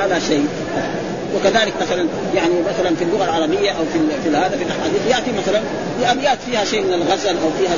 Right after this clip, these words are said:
شيء ما ينكر على الآن، ما ينكر على طالب العلم أو هذا. لأنه كثير يعني في التفسير يجيب إيه؟ بيت غزل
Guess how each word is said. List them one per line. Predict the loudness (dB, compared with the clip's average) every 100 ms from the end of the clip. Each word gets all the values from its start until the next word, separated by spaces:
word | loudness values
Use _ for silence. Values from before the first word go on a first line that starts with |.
| 0
شيء | 0 0 -2
ما | 0
ينكر | 0 2 0 0
على | 0
الآن، | 0 0 0 -2 -4 -4 -4 0
ما | 0
ينكر | 2 2 2
على | 2 0 0
طالب | 0 2 2
العلم | 2 2 0 2
أو | 2
هذا. | 0 0 -2 0 0 0 0
لأنه | 2 4 4
كثير | 4 2
يعني | 2 2 0 -2 -4 -4
في |
التفسير | -2 -2 -2 -2 -2 0
يجيب | -2
إيه؟ | 0 0 0 -4 0
بيت | 0 0 -2
غزل | 0 0